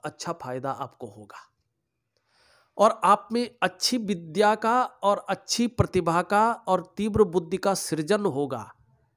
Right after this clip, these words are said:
आपके अंदर सोचने और समझने की शक्ति गजब की हो जाएगी इस रेखा के पुष्ट होने पे।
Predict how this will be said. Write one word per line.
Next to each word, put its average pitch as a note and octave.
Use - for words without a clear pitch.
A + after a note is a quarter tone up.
आपके G#3
अंदर G#3
सोचने A3+
और A3
समझने G3
की G#3
शक्ति -
गजब D#3+
की A#3
हो D#3+
जाएगी B2+
इस F3+
रेखा E3
के E3
पुष्ट -
होने B2
पे। A2